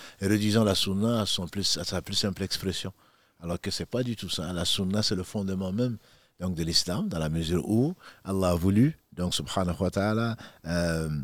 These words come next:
comme l'a dit le prophète sallallahu alayhi wa sallam lors de son dernier pèlerinage, « Je vous laisse deux choses, si vous y accrochez, jamais vous ne connaîtrez la perdition, le livre d'Allah et ma sunna. » Donc c'est, c'est toute une... c'est pas toute une école, c'est, la sunna, c'est un ensemble,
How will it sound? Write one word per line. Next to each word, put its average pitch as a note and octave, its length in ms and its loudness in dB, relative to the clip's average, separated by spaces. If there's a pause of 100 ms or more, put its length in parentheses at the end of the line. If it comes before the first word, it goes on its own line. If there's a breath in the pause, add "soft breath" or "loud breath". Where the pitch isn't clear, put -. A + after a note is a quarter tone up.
(260)
comme G2 140 2
l'a F#2+ 120 6
dit G2 80 2
le F2+ 80 0
prophète E2+ 240 2
sallallahu F2+ 260 2
alayhi G2+ 100 4
wa F#2+ 40 4
sallam F#2 120 2
lors F2+ 100 0
de F2 80 -2
son F2 180 2
dernier E2+ 420 0
pèlerinage, « G2 640 2 (320 loud breath)
Je G#2+ 120 4
vous G2 80 6
laisse F#2 180 6
deux F#2+ 140 4
choses, B2+ 440 6
si - 140 2
vous F#2+ 260 2
y A#2 60 8
accrochez, A2 600 0 (200 loud breath)
jamais G2+ 340 6
vous G2+ 280 4
ne G2+ 120 4
connaîtrez G2+ 480 0
la F#2+ 120 2
perdition, G2+ 600 2 (380 soft breath)
le F2 80 -2
livre C3 240 8
d'Allah A#2+ 480 4
et A2+ 80 2
ma G#2+ 140 4
sunna. » E2 420 -2
Donc G#2 240 0
c'est, F#2+ 220 2
c'est - 260 2
toute - 240 2
une... F#2 340 -2 (640 loud breath)
c'est - 140 -14
pas E2 160 -6
toute F2+ 180 -6
une F#2 160 0
école, F#2 420 0
c'est, - 340 -4
la F2 120 0
sunna, A#2 400 6
c'est - 640 2
un G#2+ 100 6
ensemble, F2+ 400 0